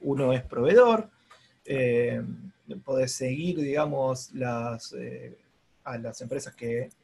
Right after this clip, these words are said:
esta persona sigue, como para enterarte también noticias del, del mercado, y de repente uno entra con una,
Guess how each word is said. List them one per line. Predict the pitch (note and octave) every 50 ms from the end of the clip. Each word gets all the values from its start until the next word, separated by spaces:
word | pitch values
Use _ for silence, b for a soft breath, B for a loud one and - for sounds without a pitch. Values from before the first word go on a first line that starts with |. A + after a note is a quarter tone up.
| _
esta | - A#2 - - A#2+
persona | - B2 - - C3+ B2+ A#2+
sigue, | - - G#3+ A3 G3 F3 D#3
como | - C#3 C3 C3
para | C3 C3 B2+
enterarte | A#2+ A2+ - C3 D3 C#3+ - - C3
también | C3 C3 C3+ C#3+ C3+ B2 A#2 _ _ _ _ _ _ _ _ -
noticias | C3+ C3 B2 C3 D3 C#3 - - B2 A#2
del, | B2 B2 A#2+ A#2+ A#2+ A#2 A2+ - -
del | - B2 A#2+
mercado, | B2 C3+ C3+ - - A#3 G#3+ F3+ D3+
y | C#3+
de | D3 C#3+
repente | - - - - A3 A3+ A3 - G#3+ A3+ G#3 B B B B B B B B _ _ _
uno | - F3 F#3+ G3 F#3+
entra | G3 G3 F#3+ F3 E3
con | D#3 D#3+ D#3+
una, | F3 E3+ E3 E3 D#3+ D#3+ D3+ D3 D3 D3 C#3+ -